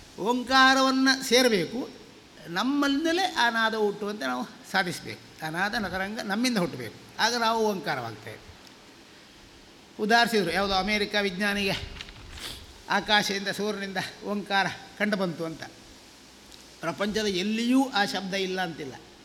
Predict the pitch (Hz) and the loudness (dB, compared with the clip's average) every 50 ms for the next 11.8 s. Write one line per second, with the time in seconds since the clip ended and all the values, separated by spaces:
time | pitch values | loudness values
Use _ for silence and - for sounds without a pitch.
0 | - 123 147 180 185 180 180 175 156 135 120 110 - - - - - - - - | -16 -8 -4 -2 -2 -2 -2 -6 -6 -6 -8 -10 -14 -16 -20 -20 -20 -20 -20 -20
1 | - - - - - - - - - - - - - - - - - - - - | -20 -20 -20 -20 -20 -20 -20 -20 -20 -20 -20 -20 -20 -20 -20 -20 -20 -20 -20 -20
2 | - - - - - - - - - - - - - - - - - - - - | -20 -20 -20 -20 -20 -20 -20 -20 -20 -20 -20 -20 -20 -20 -20 -20 -20 -20 -20 -20
3 | - - - - - - - - - - - - - - - - - - - - | -20 -20 -20 -18 -18 -18 -18 -18 -10 -8 -8 -8 -8 -14 -18 -20 -20 -20 -20 -20
4 | - - - - 202 226 247 262 269 277 269 262 - 254 240 247 247 254 247 240 | -20 -20 -10 -6 -2 2 4 6 6 6 4 2 0 0 0 0 0 2 2 2
5 | 240 233 233 233 240 202 190 202 - - - - - - - - - - - - | 4 2 2 0 0 0 -2 -4 -6 -10 -14 -18 -20 -20 -20 -20 -20 -20 -8 0
6 | - 240 233 185 156 - - - - - - - - - - - - - - - | 0 2 2 2 0 -4 -4 -10 -16 -20 -20 -20 -20 -20 -20 -20 -20 -20 -20 -20
7 | - - - - - - - - - - - - - - - - - - - - | -20 -20 -20 -20 -20 -20 -20 -20 -20 -20 -20 -20 -20 -20 -20 -20 -20 -20 -20 -20
8 | - - - - - - - - - - - - - - - - - - - - | -20 -20 -20 -20 -20 -20 -20 -20 -20 -20 -20 -20 -20 -20 -20 -20 -20 -20 -20 -20
9 | - - - - - - - - - - - - - - - - - 185 226 233 | -20 -20 -20 -20 -20 -20 -20 -20 -20 -20 -20 -20 -20 -20 -20 -16 -6 -4 -4 0
10 | 240 240 247 247 247 - 233 226 247 247 247 226 202 208 214 220 214 220 240 233 | 2 2 2 2 2 0 -2 -2 -2 -4 -4 -4 -2 2 4 4 4 4 0 -2
11 | 226 226 185 220 214 220 214 202 175 196 214 220 185 147 131 | -2 -2 0 0 2 2 2 2 2 2 2 2 2 -2 -6